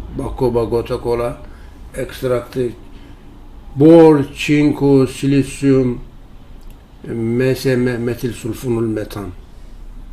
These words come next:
Dünyada benzeri olmayan bir ürün ürettik. Neden?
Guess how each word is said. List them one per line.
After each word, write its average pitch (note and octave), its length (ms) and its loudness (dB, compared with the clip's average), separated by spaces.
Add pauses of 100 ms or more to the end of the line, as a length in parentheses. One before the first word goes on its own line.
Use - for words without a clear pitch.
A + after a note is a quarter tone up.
(560)
Dünyada C3+ 680 4
benzeri B2+ 440 2
olmayan B2 480 0
bir A2 120 -2
ürün G2 280 -6
ürettik. - 460 -14 (520)
Neden? C3 320 0